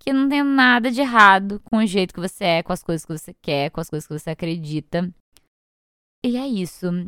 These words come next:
Espero que esse episódio tenha sido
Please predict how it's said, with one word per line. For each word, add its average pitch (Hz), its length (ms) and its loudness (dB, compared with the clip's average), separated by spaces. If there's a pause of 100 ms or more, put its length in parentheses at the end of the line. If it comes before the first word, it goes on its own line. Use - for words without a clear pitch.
(180)
Espero 226 580 2
que - 400 -4
esse 196 260 -2
episódio 180 540 2
tenha 180 300 -2
sido 170 580 -6